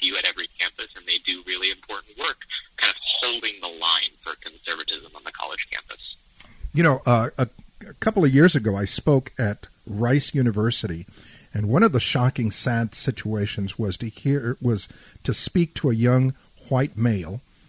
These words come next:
Speaker 2: who came up and sp-, and told me how, uh, afraid he was of, uh,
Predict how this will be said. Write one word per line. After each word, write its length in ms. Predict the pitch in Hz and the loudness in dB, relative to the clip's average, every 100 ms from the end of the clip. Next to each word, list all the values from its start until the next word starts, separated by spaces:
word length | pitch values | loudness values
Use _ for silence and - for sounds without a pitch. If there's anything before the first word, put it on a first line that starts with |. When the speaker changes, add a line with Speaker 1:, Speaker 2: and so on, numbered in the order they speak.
| _ | _
Speaker 2:
who 120 | - | -4
came 280 | - - 202 | -2 0 2
up 140 | 208 180 | 2 0
and 160 | 117 | -6
sp-, 320 | - - _ - | -8 -12 _ -2
and 400 | 117 - 120 107 | -2 0 -2 -2
told 340 | - 147 147 | 0 0 2
me 220 | 123 120 - - - _ | 0 0 -4 -20 -20 _
how, 540 | - - 143 139 135 127 | -18 -2 2 4 4 4
uh, 280 | 117 110 107 - | 2 -2 -4 -6
afraid 580 | - - - 190 359 123 | -6 -4 0 2 4 4
he 120 | 120 | 4
was 520 | 95 85 76 107 104 - _ - - _ | 2 -2 -6 -8 -8 -14 _ -20 -20 _
of, 360 | 127 123 117 113 | 0 2 2 2
uh, 440 | 131 123 123 120 | 2 2 0 -4